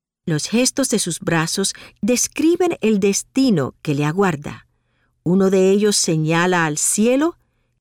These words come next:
y el otro va a tomar la copa de cicuta. Sus discípulos más íntimos,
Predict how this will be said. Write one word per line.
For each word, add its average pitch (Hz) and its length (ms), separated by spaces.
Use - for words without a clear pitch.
y 254 180
el 262 120
otro 233 400
va 165 220
a 165 60
tomar 156 520
la 196 200
copa 143 380
de 143 120
cicuta. 160 680
Sus - 220
discípulos 330 640
más 220 320
íntimos, 160 600